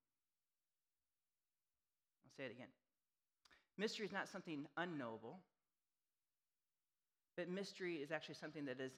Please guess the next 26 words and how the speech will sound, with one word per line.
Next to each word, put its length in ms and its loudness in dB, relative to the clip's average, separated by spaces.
endlessly 840 -6
knowable. 420 -8
Hmm. 80 -8
That's 140 -18
interesting. 360 -18
The 60 0
Gentiles 420 2
are 60 0
co-heirs, 760 2
members 300 -2
of 80 -12
the 80 -8
same 240 -4
body, 340 0
partners 280 -4
with 160 -8
Israel, 460 -8
and 100 -2
sharers 460 2
in 80 -6
the 60 -6
promise 360 -6
of 120 -16
Christ 300 -12
Jesus. 360 -8
Because 180 4